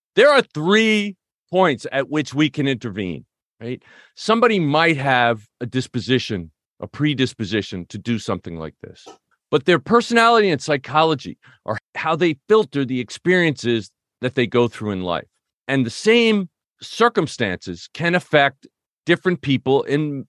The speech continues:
vastly different ways. Part of that is just how they look at them. And so if we know that most of these offenders are disenfranchised in some way, then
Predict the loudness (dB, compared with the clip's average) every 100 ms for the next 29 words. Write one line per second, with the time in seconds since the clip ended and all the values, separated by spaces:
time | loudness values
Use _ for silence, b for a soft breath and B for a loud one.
0 | 0 2 2 0 -4 -2 -2 -6 -8 -2
1 | 2 2 0 -8 _ b _ _ 0 2
2 | 2 2 2 -2 -6 -6 -4 -2 -2 2
3 | 2 2 0 0 0 -4 -6 -14 -16 _
4 | b b -8 -6 2 4 4 2 b b
5 | b _ -2 0 -2 0 2 4 4 2
6 | -4 -14 -6 -6 -4 2 2 2 0 -2
7 | -2 -4 -2 -4 0 0 2 0 -4 -8
8 | -20 _ _ 4 4 2 -2 -2 -6 0
9 | 0 0 2 4 4 0 -8 -6 -4 -2
10 | 0 0 -2 -8 _ _ _ 2 4 4
11 | 0